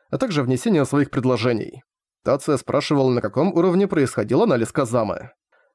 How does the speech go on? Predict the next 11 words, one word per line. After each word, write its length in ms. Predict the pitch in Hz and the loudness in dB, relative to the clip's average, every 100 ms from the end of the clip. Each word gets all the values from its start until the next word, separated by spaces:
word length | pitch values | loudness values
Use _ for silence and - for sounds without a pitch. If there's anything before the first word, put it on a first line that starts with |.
| - | -6
«Нет, 520 | 107 110 131 151 151 | -2 2 4 2 2
это 260 | 147 151 | 2 2
анализ 340 | 147 147 143 135 | 4 4 2 4
её 180 | 143 143 | 2 4
превосходительства 840 | 147 139 135 143 139 139 123 139 | 2 0 0 2 2 2 0 -2
Саеки». 680 | 127 139 123 110 - - 117 - _ _ _ _ _ | 0 2 2 0 -4 -8 -12 -20 _ _ _ _ _
Тацу 280 | - 117 - | -2 -2 0
не 100 | 123 | 0
ожидал 340 | 120 123 160 110 | 0 0 -2 -2
такого 340 | 113 123 107 | -2 0 0
ответа. 540 | 90 117 160 143 127 | 0 -2 2 2 0